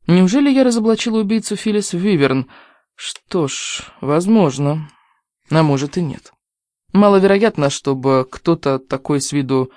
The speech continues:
мирный, как Вэл Лампман, задушил собственную мать, переодел ее и загримировал, чтобы она выглядела наилучшим образом,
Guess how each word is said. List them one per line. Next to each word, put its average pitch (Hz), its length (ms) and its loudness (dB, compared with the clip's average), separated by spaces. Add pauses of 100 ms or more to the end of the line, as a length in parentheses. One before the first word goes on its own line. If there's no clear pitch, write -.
(300)
мирный, 151 640 2 (480)
как - 240 -10
Вэл 143 320 0 (200)
Лампман, 139 680 2 (280)
задушил 160 500 0
собственную 143 540 -2
мать, 175 440 -4 (320)
переодел 151 540 2
ее 131 200 0
и 139 40 2
загримировал, 175 800 2 (220)
чтобы 143 280 -2
она 139 140 2
выглядела 147 440 2
наилучшим 143 540 -2
образом, 180 460 2